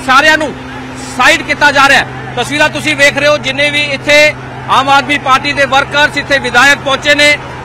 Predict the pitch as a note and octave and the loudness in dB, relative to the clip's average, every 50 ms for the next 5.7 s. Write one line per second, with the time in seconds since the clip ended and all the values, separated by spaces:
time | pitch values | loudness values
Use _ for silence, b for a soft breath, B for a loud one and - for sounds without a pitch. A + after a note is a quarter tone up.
0 | - - - - - - - - - - B3 C#4 D#4 D4+ D4+ D4 D4+ D#4 D#4 C4+ | -14 -14 -14 -14 -14 -12 -12 -12 -8 -6 -4 0 2 2 2 2 2 0 0 0
1 | C#4+ D4+ D4 - - - - B3+ D#4+ E4 D#4+ - D#4 D4 D4 D4 D4 - - - | 0 -2 -4 -6 -6 -2 0 2 2 2 0 0 0 2 2 2 2 0 -6 -12
2 | - - - - - - - - A3+ B3+ - D#4 D4+ D4+ C4 C#4+ C#4 C#4 C#4+ D4 | -12 -12 -12 -12 -14 -14 -10 -6 -6 -2 0 2 2 4 4 4 4 6 6 4
3 | D4+ C4+ - - - - - B3 - C4+ B3+ - C#4 D#4 E4 E4 - D4 B3 D#4 | 4 2 -2 -8 -6 -4 -2 -2 -2 -2 -4 -2 0 0 0 0 0 -2 -4 -4
4 | D#4 C#4+ D4+ D4+ D4 D4+ D4 B3+ - - - - - - - - - - - - | 0 0 2 2 2 2 0 0 -2 -4 -8 -12 -14 -14 -14 -14 -14 -14 -14 -14
5 | - - - - - - E3+ G#3 B3 C#4 - E4 D#4+ | -12 -12 -12 -12 -12 -8 -2 0 0 2 2 2 0